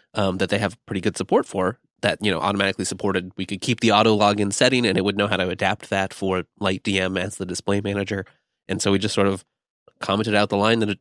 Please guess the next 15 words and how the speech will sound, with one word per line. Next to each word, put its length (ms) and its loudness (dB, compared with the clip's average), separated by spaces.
turned 220 2
on 100 4
S 140 0
D 100 -2
D 160 -2
M, 160 0
switched 320 -4
that 200 0
to 100 -2
one 160 0
that 160 -2
enabled 480 -2
Light 200 2
D 140 -6
M, 220 -6